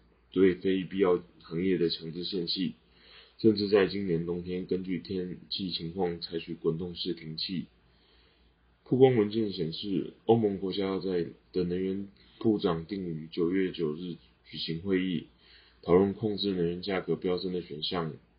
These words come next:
包括天然气价格上限和能源市场参与者紧急信贷额度。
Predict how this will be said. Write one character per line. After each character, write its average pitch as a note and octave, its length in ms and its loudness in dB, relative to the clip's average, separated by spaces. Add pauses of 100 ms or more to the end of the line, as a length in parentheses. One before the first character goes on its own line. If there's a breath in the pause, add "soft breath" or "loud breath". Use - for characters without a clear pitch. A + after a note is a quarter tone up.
(260)
包 G2 100 8
括 G2 160 4
天 G2+ 160 -2
然 E2+ 140 0
气 F#2+ 140 -6
价 F#2+ 180 -2
格 D#2+ 140 -6
上 F2+ 260 -8
限 E2 300 0 (180)
和 D#2+ 140 -8
能 D#2+ 200 -2
源 F2 240 -6
市 F#2+ 220 -4
场 D#2+ 240 -10
参 F#2 240 -4
与 F#2 80 -2
者 D#2 180 0
紧 D2+ 220 -12
急 D2+ 240 -12
信 F2 260 -6
贷 E2 200 -2
额 C#2+ 180 -2
度。 F2 300 -6